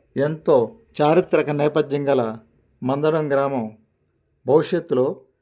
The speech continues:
ఒక హెరిటేజ్ సంస్థగా, అంటే హెరిటేజ్ సిటీగా ఏర్పాటు చేస్తారు. అమరావతి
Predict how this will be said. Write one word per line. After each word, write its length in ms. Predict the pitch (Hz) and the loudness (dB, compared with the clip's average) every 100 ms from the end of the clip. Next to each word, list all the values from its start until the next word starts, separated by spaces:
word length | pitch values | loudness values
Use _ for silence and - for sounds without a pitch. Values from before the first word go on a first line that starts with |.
| _ - | _ -12
ఒక 160 | 139 135 131 | -6 -6 0
హెరిటేజ్ 460 | 151 185 185 165 156 | 0 2 0 0 -6
సంస్థగా, 440 | 147 139 135 143 123 98 _ - | -8 -8 -6 -4 -4 -8 _ -18
అంటే 200 | 131 135 131 135 _ _ _ | -6 -4 -4 -6 _ _ _
హెరిటేజ్ 460 | 151 170 170 175 160 - _ _ | -2 -2 -2 -4 -6 -14 _ _
సిటీగా 440 | 160 135 180 170 147 143 | -10 2 2 2 0 -2
ఏర్పాటు 320 | 151 147 135 135 | -4 -4 -4 -6
చేస్తారు. 440 | 127 127 120 110 - _ _ _ _ _ _ _ _ _ _ _ _ 127 | -8 -6 -8 -8 -12 _ _ _ _ _ _ _ _ _ _ _ _ -4
అమరావతి 520 | 139 151 156 156 | 2 4 2 0